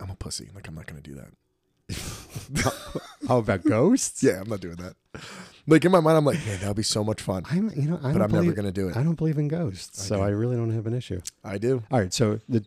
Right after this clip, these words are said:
Speaker 2: the lights go out,
Speaker 1: Mm-hmm.
Speaker 2: and you're in your home,
Speaker 1: Mm-hmm.
Speaker 2: and you're just alone in your home.
Speaker 1: Okay.
Speaker 2: Are you freaking? I mean, you're not a small guy here.
Speaker 1: In my home?
Speaker 2: Yeah.
Speaker 1: No, because my house was built brand new, so there's nothing
Speaker 2: Okay,
Speaker 1: there.
Speaker 2: so there's no Indian burial,
Speaker 1: No.
Speaker 2: uh, ground
Speaker 1: But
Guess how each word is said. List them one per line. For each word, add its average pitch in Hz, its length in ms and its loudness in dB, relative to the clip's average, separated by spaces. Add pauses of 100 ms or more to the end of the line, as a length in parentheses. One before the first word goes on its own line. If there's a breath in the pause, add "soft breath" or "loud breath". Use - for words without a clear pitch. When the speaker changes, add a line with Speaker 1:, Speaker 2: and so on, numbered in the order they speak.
Speaker 2:
the 113 120 2
lights 127 280 4
go 151 200 6
out, 95 320 2 (220)
Speaker 1:
Mm-hmm. 107 300 -2 (1300)
Speaker 2:
and 101 680 0 (140)
you're 104 280 0
in 110 80 2
your 120 120 2
home, 95 500 -2 (140)
Speaker 1:
Mm-hmm. 101 340 -6
Speaker 2:
and 104 140 -2
you're 92 80 -4
just 110 180 -6
alone 139 260 4
in 92 60 0
your 82 120 -6
home. 87 220 -10 (240)
Speaker 1:
Okay. 110 180 -6 (760)
Speaker 2:
Are 107 80 -2
you 90 160 -6
freaking? 202 500 -6
I 104 60 0
mean, 101 160 0
you're 113 80 2
not 120 200 0
a 113 160 -2
small 104 280 -2
guy 117 220 -4
here. 95 200 -8 (100)
Speaker 1:
In 110 80 -4
my 120 200 6
home? 214 320 4 (120)
Speaker 2:
Yeah. 101 160 0 (120)
Speaker 1:
No, 127 400 2
because 107 240 0
my 117 160 2
house 113 320 0
was 98 140 -2
built 98 300 0
brand 107 260 -2
new, 98 180 -4
so - 120 -8
there's 95 200 -4
nothing 98 220 2
Speaker 2:
Okay, 92 100 0
Speaker 1:
there. 92 80 0
Speaker 2:
so 110 120 -2
there's 95 180 -2
no 104 280 0
Indian 98 340 0
burial, 87 540 -4
Speaker 1:
No. 135 240 -2
Speaker 2:
uh, 87 200 -4
ground 90 280 -4
Speaker 1:
But 117 200 8